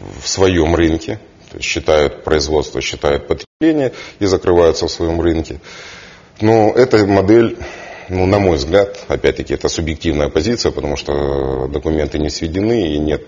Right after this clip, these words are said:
э, консолидирующей какой-то позиции. Это приведет к тому, что будет перес-, перераспределение центра влияния, и те институты на сегодняшний день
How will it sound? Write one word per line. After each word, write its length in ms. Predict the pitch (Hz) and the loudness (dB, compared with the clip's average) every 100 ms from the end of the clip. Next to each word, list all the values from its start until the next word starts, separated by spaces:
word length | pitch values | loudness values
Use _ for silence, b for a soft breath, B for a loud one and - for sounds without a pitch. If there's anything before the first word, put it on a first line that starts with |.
| - | -14
э, 340 | 60 60 58 58 | -12 -10 -10 -8
консолидирующей 840 | 71 - 82 80 76 76 71 - - | -8 -4 -2 -2 -4 -4 -6 -8 -12
какой-то 340 | - 52 - | -14 -12 -14
позиции. 460 | - 65 67 - - B B B B B | -12 -10 -10 -12 -16 B B B B B
Это 160 | 117 - | 0 2
приведет 460 | 98 95 95 95 - | 4 4 4 2 2
к 60 | |
тому, 200 | 95 104 | 0 2
что 180 | 110 87 | 0 -4
будет 460 | 82 90 90 - - | -2 0 0 -2 -6
перес-, 260 | 85 87 - - | -2 -2 -2 -6
перераспределение 840 | 101 95 92 - 90 85 82 78 78 | 0 2 2 0 -4 -4 0 0 0
центра 380 | - 82 87 87 - - | 0 -2 0 0 -2 0
влияния, 400 | 147 131 110 98 | 0 2 0 0
и 440 | 92 101 101 92 | -2 -2 0 -2
те 220 | 82 101 | -2 -2
институты 640 | 92 - 90 - 87 82 78 | -2 -4 -8 -4 -4 -4 -4
на 80 | |
сегодняшний 680 | 78 80 73 71 71 78 76 | -4 -4 -4 -4 -6 -6 -6
день 260 | 73 76 | -4 -4